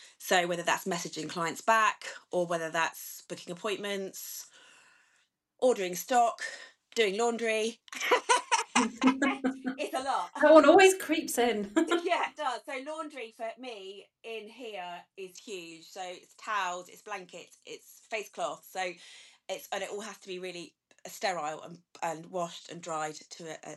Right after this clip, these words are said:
Speaker 1: a high temperature. So in, so in between all that, I'm very sort of good at, oh well, like most women, multitasking. So I'm
Speaker 2: <laughs>
Speaker 1: always, <laughs> and in between that, I'll have a cup of tea and try and, you know, keep hydrated. Um, so yeah, so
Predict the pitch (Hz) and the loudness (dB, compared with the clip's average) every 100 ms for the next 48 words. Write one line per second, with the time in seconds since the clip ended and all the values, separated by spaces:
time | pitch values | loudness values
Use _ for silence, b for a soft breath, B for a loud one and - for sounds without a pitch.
0 | - 156 - 160 175 156 - 147 139 B | -16 -16 -14 -12 -14 -16 -14 -14 -14 B
1 | B B - 233 208 190 - _ _ - | B B 0 2 2 0 -6 _ _ -18
2 | - 262 - 233 240 254 254 262 220 185 | -2 -2 0 -4 -4 -4 -6 -6 -4 -2
3 | 160 185 214 202 196 180 175 196 175 - | -2 0 -2 -2 -4 -10 -8 -6 -6 -8
4 | b b - 170 143 - 185 190 185 - | b b -12 -10 -10 -6 -6 -4 -6 -8
5 | 151 151 170 180 170 - 165 151 - 147 | -10 -12 -10 -8 -8 -10 -14 -14 -14 -16
6 | 151 b b b - 175 - 277 - 190 | -16 b b b -4 0 6 6 6 2
7 | - 302 - - 240 233 233 247 214 190 | -2 -6 -8 -6 -6 -6 -6 -6 -4 -4
8 | 208 196 226 185 - 190 180 175 175 208 | -6 -10 -12 -16 -10 -6 -4 -6 -8 -4
9 | 185 185 180 196 175 202 180 185 180 170 | -4 -4 -8 -8 -8 -10 -10 -10 -8 -12
10 | 175 160 175 _ _ _ _ _ 220 226 | -12 -16 -18 _ _ _ _ _ 4 4
11 | 208 202 185 _ _ _ _ _ - _ | 0 -6 -10 _ _ _ _ _ -20 _
12 | - - - 302 294 349 262 175 - 269 | -20 -20 -2 0 4 4 4 2 -2 -2